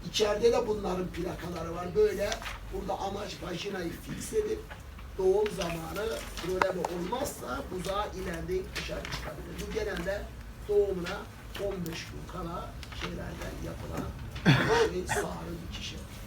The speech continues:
Evet. Koyunlarda da hemen bahsedip üç beş dakika daha ara vereceğim.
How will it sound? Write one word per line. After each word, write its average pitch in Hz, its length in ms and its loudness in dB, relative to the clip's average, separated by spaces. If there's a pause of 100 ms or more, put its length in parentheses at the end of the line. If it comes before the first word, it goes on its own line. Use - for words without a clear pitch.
(520)
Evet. - 240 -6 (2750)
Koyunlarda 269 680 10
da 247 100 6
hemen 240 260 4
bahsedip 190 500 6 (140)
üç - 200 2
beş - 240 12
dakika 185 340 -2
daha 175 240 8
ara 170 220 2
vereceğim. 170 480 2